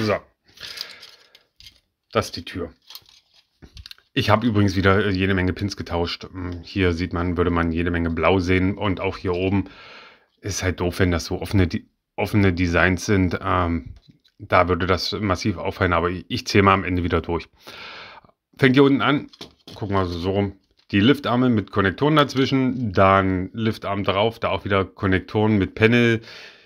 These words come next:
da haben wir ein kleines, einen kleinen Flügel, dann gucken wir mal von der Seite, auch wieder hier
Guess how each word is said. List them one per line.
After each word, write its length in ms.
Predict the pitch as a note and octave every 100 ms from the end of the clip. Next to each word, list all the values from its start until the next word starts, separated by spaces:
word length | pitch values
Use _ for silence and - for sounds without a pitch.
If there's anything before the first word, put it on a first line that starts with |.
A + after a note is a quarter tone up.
| _
da 220 | - G2 G2
haben 120 | G#2
wir 180 | G2 G2
ein 160 | G#2+
kleines, 500 | - G2 G2+ G2 -
einen 240 | F#2+ G2 F#2
kleinen 280 | F2+ F#2
Flügel, 500 | F#2 G2+ F#2+ G#2 G2+
dann 360 | F#2+ F2 F2 F2+ - _ - _
gucken 260 | - -
wir 40 | D#2
mal 80 |
von 160 | D#2 F2+
der 140 | D#2
Seite, 320 | D#2+ D#2 - - - - -
auch 220 | G2+ -
wieder 120 | G2
hier 320 | F#2+ F#2+ F#2